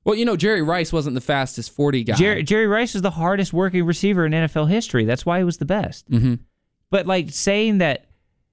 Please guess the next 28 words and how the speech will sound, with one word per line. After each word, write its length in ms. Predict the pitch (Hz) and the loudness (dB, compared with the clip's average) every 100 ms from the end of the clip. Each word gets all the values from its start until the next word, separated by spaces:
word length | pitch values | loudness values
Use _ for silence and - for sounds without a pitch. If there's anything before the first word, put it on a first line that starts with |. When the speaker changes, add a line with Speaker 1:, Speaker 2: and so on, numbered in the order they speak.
| _ _ _ | _ _ _
Speaker 2:
you 80 | 170 | 2
know 80 | 185 | 2
what 80 | |
I 40 | 175 | 2
mean? 320 | 170 156 151 - _ | 0 -2 -4 -10 _
Speaker 1:
I 160 | 156 240 | -2 -2
get 100 | 294 | 0
what 40 | |
you're 80 | 226 | 0
saying, 220 | - 190 | 0 0
Speaker 2:
You 100 | 156 | 2
Speaker 1:
that 40 | 180 | 2
Speaker 2:
know 0 | |
what 60 | |
I 40 | 117 | 2
Speaker 1:
saying 300 | 104 98 110 | 0 -2 -2
Speaker 2:
mean. 160 | 196 208 | 0 0
Speaker 1:
Thielen 80 | |
is 60 | 180 | 2
Speaker 2:
But 240 | 220 185 | 2 2
Speaker 1:
only 300 | 170 175 180 | 0 0 0
good 280 | 156 160 151 | 0 0 -2
'cause 140 | 151 135 | -2 -2
he's 160 | 143 | -2
scrappy, 720 | - - - 147 120 90 - | -2 -6 -2 2 2 0 -2
Speaker 2:
Yeah. 240 | 139 110 - _ | -2 -2 -6 _
Speaker 1:
he's 240 | - 180 - | 0 0 0
cerebral, 960 | 190 165 151 175 202 151 147 131 104 | 0 0 2 2 0 0 0 0 -2